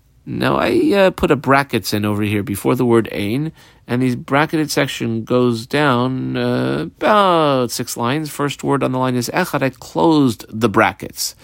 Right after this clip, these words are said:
Why did I bracket that off? 'Cause let's skip it for a second. We'll pick up right after the brackets, then we'll go back to the brackets. Says the Gemara right after the brackets,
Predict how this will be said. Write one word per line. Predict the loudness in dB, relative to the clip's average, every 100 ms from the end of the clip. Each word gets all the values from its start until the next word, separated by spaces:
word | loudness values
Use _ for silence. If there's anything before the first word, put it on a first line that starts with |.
| -20 -20 -20 -20 -14
Why | -10 0 2 2
did | 0
I | 0
bracket | 0 0 -2
that | 0
off? | 2 0 -2 -12 _ _ _
'Cause | -6 -2
let's | 0
skip | 0 -2 -2
it |
for | -2
a | 0
second. | 0 0 0
We'll | -2 0
pick | -2 -2
up | 0
right | 2
after | 2 0 -4
the | -4
brackets, | -4 -4 -2
then | -2
we'll |
go | -2
back | -2 -2
to | -6
the |
brackets. | -10 -6 -4 -4 -6 -14 -16 -20 _ _ _ _ -6
Says | 2 4 4
the |
Gemara | 4 4
right | 4
after | 2 0
the |
brackets, | 0 0 0 -6 -6